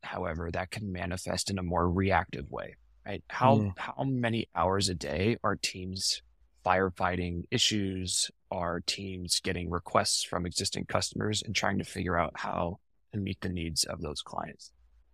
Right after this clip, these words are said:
Speaker 1: whether they be
Speaker 2: Mm.
Speaker 1: internal folks or external folks,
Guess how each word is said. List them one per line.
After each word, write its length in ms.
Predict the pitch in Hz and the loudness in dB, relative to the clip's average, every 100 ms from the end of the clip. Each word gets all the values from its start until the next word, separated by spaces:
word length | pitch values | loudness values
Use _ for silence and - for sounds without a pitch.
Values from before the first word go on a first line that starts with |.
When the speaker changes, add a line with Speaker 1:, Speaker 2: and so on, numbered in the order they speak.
| _ - | _ -2
Speaker 1:
whether 200 | 98 90 | -2 2
they 160 | 92 | 2
be 300 | 104 90 107 | 2 0 -2
Speaker 2:
Mm. 100 | 104 - | -4 -4
Speaker 1:
internal 400 | 120 110 - 101 | 0 0 0 -2
folks 340 | - 90 - - | -2 -4 -4 -2
or 160 | 123 - | 0 0
external 420 | - - - - _ | -2 -6 -12 -16 _
folks, 140 | - | -20